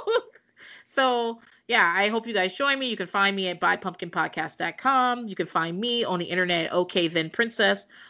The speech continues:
on Instagram and Twitter. By the way, I was on the phone with my sister-in-law, and she was like, "You are so funny.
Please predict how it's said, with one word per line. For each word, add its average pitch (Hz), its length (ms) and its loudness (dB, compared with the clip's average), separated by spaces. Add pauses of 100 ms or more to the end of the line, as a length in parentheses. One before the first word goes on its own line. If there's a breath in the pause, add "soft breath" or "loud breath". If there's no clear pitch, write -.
(120)
on 156 140 -10
Instagram 170 560 -2
and 160 100 -8
Twitter. 202 300 2 (240 loud breath)
By 311 180 2
the 269 80 0
way, 156 480 -6 (140)
I 220 100 -2
was 302 140 -2
on 311 100 -2
the 220 60 -6
phone 156 440 -12
with 170 160 -12
my 160 120 -10
sister-in-law, - 800 -14 (760)
and 185 100 -4
she - 180 2
was - 260 -2
like, 165 240 -12 (320 soft breath)
"You 233 300 2
are 392 100 6
so 202 480 0
funny. 151 760 -6